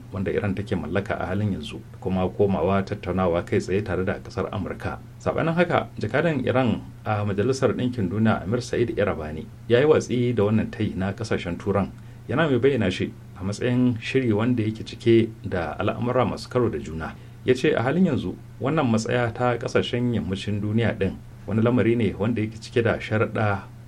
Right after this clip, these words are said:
waɗanda ba su da wata ma'ana. Ya ƙara da cewa waɗannan buƙatu kamata ya yi su zama sakamako ne na shawarwari, ba sharaɗa na fara shawarwarin ba. Irabani ya nuna cewa abin da ake buƙata a halin yanzu shine goyon baya ga wani takaitaccen bayani ba tare da wani sharaɗi ba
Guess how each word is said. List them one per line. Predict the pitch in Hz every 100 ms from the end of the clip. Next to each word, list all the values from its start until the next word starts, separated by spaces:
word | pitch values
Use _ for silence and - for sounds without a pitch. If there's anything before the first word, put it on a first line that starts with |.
| - -
waɗanda | - 110 85
ba | 110
su | 120 110
da |
wata | 90 101
ma'ana. | 73 - 76 - - - -
Ya |
ƙara | 95 92 90
da | 73
cewa | - 98 95 113
waɗannan | 101 98 107
buƙatu | - - - 104
kamata | - 90 110 95
ya | 104
yi |
su | 113
zama | 90 107 123 120
sakamako | 110 - - 98 110 147
ne | 90
na | 92
shawarwari, | - 120 76 76 76 - - - -
ba | - -
sharaɗa | 117 127 113 104
na | 92 98
fara | - 123
shawarwarin | - 98 82 85 85 78
ba. | 78 - - - -
Irabani | 156 160 143 147
ya |
nuna | 151 165 110
cewa | - 113 82 73 - -
abin | 107 120
da | 170
ake | 131 127
buƙata | 135 110 117 -
a | 90
halin | 101 123
yanzu | 110 82 95
shine | - 120 110 - - -
goyon | - 110 120 120
baya | 120 120 113 -
ga | 85
wani | 92 120
takaitaccen | 117 110 - 101 - 117 117
bayani | 98 120 117 107 - - -
ba | 82
tare | - 95
da | 110
wani | 101 107
sharaɗi | 127 85 - 104
ba | 107 98